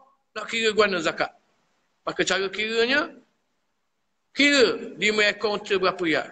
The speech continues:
itu nisab dia. Ataupun kira empat puluh ekor kambing berapa riyal,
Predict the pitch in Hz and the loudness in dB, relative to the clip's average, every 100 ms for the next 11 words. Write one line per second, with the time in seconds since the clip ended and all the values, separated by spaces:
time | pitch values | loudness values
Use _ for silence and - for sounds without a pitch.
0 | - 214 208 196 180 - 156 120 107 - | -8 -8 -4 -2 0 0 -2 -4 -12 -18
1 | - _ _ _ - 196 226 226 285 302 | -20 _ _ _ -4 -2 0 2 4 6
2 | 285 196 127 - - _ _ _ _ - | 6 4 0 -12 -20 _ _ _ _ -10
3 | - 214 202 214 214 214 202 202 208 190 | -4 -4 0 0 0 0 0 0 0 0
4 | 185 190 196 165 | 0 0 0 0